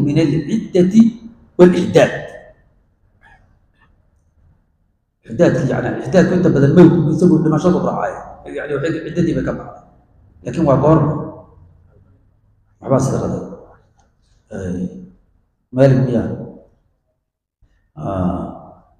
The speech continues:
فلا رجعة ولا، ولا ميراث بينهما. تا-، تاسع سورة.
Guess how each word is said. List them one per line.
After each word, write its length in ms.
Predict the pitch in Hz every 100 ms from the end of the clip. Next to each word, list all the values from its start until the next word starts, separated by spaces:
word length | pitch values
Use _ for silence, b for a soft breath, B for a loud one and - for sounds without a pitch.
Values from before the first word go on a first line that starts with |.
| -
فلا 220 | 135 139
رجعة 340 | 139 135 - 113
ولا، 240 | 113 127
ولا 400 | 131 131 147 165
ميراث 360 | 165 139 139 135
بينهما. 520 | - 113 110 92 90 - - _
تا-، 160 | 113 117
تاسع 280 | 117 - 101
سورة. 400 | - - -